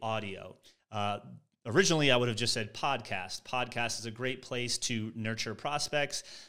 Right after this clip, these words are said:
You know, you're in their earbuds. Your, your voice is, you know, with them when they're driving to work or they're working out or they're cooking. Now we have Clubhouse and other, other forms of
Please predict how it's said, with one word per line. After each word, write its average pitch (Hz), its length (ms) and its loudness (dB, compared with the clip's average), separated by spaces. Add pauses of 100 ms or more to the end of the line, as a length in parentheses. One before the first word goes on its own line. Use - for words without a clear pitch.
(140)
You 113 200 -2
know, 104 100 0
you're 98 180 -6
in 123 160 0
their 104 220 0
earbuds. 139 680 2 (240)
Your, 107 340 -4
your 104 160 -4
voice 120 600 2
is, 110 420 -2
you 117 60 -6
know, 98 160 -8 (440)
with 127 220 -4
them 131 240 2
when 110 140 0
they're 101 120 -4
driving 117 480 2
to 107 80 -2
work 151 380 0
or 110 80 -2
they're 101 140 -4
working 120 400 -2
out 135 260 -4
or 117 80 -4
they're 101 160 -6
cooking. 170 520 -4 (360)
Now 147 160 0
we 175 120 4
have 170 180 2
Clubhouse 107 640 0
and 127 240 -2
other, 139 340 0 (420)
other 135 220 0
forms 131 380 -2
of 113 100 -4